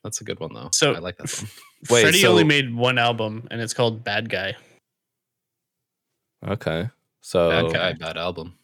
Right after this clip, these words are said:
Speaker 3: Yeah, was it bad?
Speaker 2: Oh.
Speaker 3: Still the same voice. That's what happens,
Speaker 2: Yeah.
Speaker 3: though. Like, Fall Out Boy, like, Patrick Stump had a, had his own album, and, like, nobody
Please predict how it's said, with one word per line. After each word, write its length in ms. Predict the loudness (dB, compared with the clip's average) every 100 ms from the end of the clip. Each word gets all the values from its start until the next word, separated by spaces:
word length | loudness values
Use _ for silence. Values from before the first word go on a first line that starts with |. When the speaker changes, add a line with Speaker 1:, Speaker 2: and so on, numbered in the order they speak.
| _ _
Speaker 3:
Yeah, 220 | -4 -2 0
was 200 | 0 0
it 100 | 0
bad? 480 | 2 4 2 -2 -6
Speaker 2:
Oh. 1000 | -14 -14 -14 -14 -14 -14 -16 -18 -18 -20 _ _ _ _ _ _ _ -18
Speaker 3:
Still 440 | -16 -14 -2 0
the 100 | 0
same 340 | 0 -2 -2 -2
voice. 680 | 2 4 4 2 -2 -6 -12 _ _ _ _ _ _ _ _ _ _ _ _ _ _ _ _ _
That's 200 | 0 4
what 100 | 4
happens, 180 | 4 4
Speaker 2:
Yeah. 180 | 4 4
Speaker 3:
though. 200 | 4 4
Like, 280 | 4 2 0
Fall 240 | 2 4
Out 100 | 4
Boy, 200 | 4 4
like, 240 | 2 -2 -2
Patrick 320 | -4 -4 -8
Stump 460 | -2 -2 -2 -8
had 220 | -2 0 0
a, 280 | 0 -2 -6 -2
had 160 | 0
his 140 | 2 0
own 140 | 0
album, 440 | 2 2 0 -2 -4
and, 120 | -4
like, 280 | -2 -4 -6
nobody 400 | -2 0 2 0